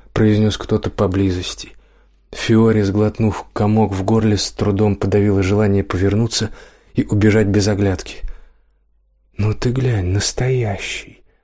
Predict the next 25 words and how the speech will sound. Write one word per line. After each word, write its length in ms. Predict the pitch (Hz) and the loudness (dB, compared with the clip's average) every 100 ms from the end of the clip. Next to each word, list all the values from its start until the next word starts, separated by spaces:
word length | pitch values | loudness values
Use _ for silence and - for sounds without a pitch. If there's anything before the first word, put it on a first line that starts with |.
| _ _ _ | _ _ _
продажная 720 | - 107 107 127 123 127 127 123 | -2 0 2 0 2 2 2 0
душа, 520 | 131 - - 107 92 | -2 -4 -2 0 0
отступник, 960 | 104 - - 139 127 - 92 - - - _ _ _ _ | -2 -2 -2 -6 -6 -4 -4 -4 -10 -12 _ _ _ _
нелюдь». 800 | 107 127 131 101 90 - - - - - _ _ _ _ _ _ _ _ | 0 2 2 0 -2 -4 -8 -10 -12 -20 _ _ _ _ _ _ _ _
Незнакомец 640 | 110 104 117 - 127 117 | 0 2 2 2 2 2
криво 300 | - 123 117 | 0 2 2
улыбнулся, 720 | 113 127 117 110 127 131 - 117 | 2 2 2 2 2 0 2 2
но 100 | 113 | 2
ничего 400 | 113 - 113 113 | 2 2 2 4
не 100 | 107 | 2
сказал. 640 | - 110 101 98 90 - - - _ _ _ | 0 -2 -2 -2 -4 -10 -18 -20 _ _ _
Тут 300 | 123 117 - - | -2 -2 -6 -6
из 200 | 117 - | -4 -2
толпы, 440 | - 120 113 - | 0 0 0 -2
которая 400 | 131 113 117 110 | -2 -2 0 0
всё 240 | 107 - 113 | 0 0 2
росла 380 | 110 - 120 117 | 2 0 -2 -2
и 160 | - | 0
росла, 400 | 110 104 - 120 | 0 0 0 0
выбрался 480 | 113 113 107 101 - | 0 2 2 2 2
низенький 480 | 110 117 101 101 110 | 2 2 2 0 -2
полноватый 600 | - 101 107 110 - 101 | 2 2 4 2 2 -2
человек 420 | - 107 123 131 | -2 2 2 2
лет 160 | 113 - | 0 0
пятидесяти. 1000 | - 117 - 110 98 92 95 - - | -2 -2 0 0 0 -4 -6 -8 -10